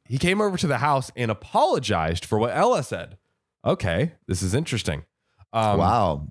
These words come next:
Speaker 2: I mean, that doesn't happen often.
Speaker 1: it
Speaker 2: Apologies in a Reddit story?
Speaker 1: It's kinda crazy. But I was dumb for thinking they would stop there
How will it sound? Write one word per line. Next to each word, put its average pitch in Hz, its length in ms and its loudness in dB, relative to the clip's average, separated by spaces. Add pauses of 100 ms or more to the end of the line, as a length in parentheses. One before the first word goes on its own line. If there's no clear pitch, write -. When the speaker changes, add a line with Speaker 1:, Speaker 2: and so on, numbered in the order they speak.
Speaker 2:
I 87 140 2
mean, 85 200 2
that 90 120 4
doesn't 87 200 2
happen 73 300 4
often. 71 360 2
Speaker 1:
it 78 80 2 (100)
Speaker 2:
Apologies 123 560 2
in 107 100 2
a 90 40 0
Reddit 90 340 0
story? 131 340 2
Speaker 1:
It's - 140 0
kinda 156 320 0
crazy. 87 520 -2 (480)
But 180 320 0 (200)
I 147 160 4
was 160 220 -2
dumb 117 280 0
for 139 160 -4
thinking 113 540 -2
they 90 140 0
would 92 120 0
stop 101 380 0
there 110 380 0